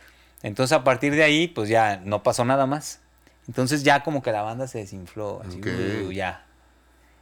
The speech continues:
Speaker 1: De, de toda la emoción de ser de que una de las bandas seleccionadas, ya, dijo, ya, chingó a su madre.
Speaker 2: No servimos para nada.
Speaker 1: Entonces fue cuando, "Oigan, hay que hacer cinco rolas más, cuatro rolas más",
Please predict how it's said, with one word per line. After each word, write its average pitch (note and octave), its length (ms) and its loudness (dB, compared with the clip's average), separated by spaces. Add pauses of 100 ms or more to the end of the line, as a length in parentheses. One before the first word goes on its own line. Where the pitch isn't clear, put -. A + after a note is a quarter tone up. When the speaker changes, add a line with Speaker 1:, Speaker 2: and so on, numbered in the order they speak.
(140)
Speaker 1:
De, G2+ 200 -4
de G2+ 100 -10
toda A#2+ 200 0
la C#3+ 80 0
emoción B2 380 -2
de B2 100 -2
ser A#2 280 -2
de A#2+ 160 -6
que - 180 -20
una A2 220 -4
de A#2 40 0
las G2+ 140 0
bandas G#2 280 -6
seleccionadas, G#2+ 680 -6
ya, E2+ 260 -6
dijo, E2+ 340 -20
ya, F2 220 -12
chingó F#2 220 -12
a F#2+ 40 -8
su A#2 100 -6
madre. B2+ 160 2
Speaker 2:
No C#3 40 6
servimos D3 380 0
para F2 180 -6
nada. - 340 -12 (420)
Speaker 1:
Entonces C3 260 -2
fue C#3+ 140 0
cuando, C#3+ 240 4
"Oigan, D3 340 4
hay C3 80 -4
que E3 80 -8
hacer G3+ 320 -6 (460)
cinco D#3 260 -4
rolas F3 240 -2
más, G#3+ 280 -12 (400)
cuatro D3+ 280 2
rolas D3+ 180 -2
más", E3 220 -12